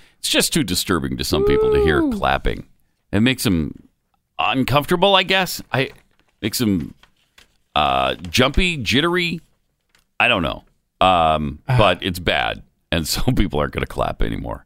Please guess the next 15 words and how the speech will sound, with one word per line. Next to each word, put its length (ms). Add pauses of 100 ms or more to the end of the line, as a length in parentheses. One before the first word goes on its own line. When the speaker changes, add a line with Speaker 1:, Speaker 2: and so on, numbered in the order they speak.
Speaker 2:
Mm-hmm. 280 (580)
Speaker 1:
Uh, 320
Arc 260
Builders 400
P 300
A, 240
Arc, 240 (100)
Arc 300
Builders 400
Pa. 480 (640)
I 80
always 240
do 160
the 260
Speaker 2:
Uh-huh. 320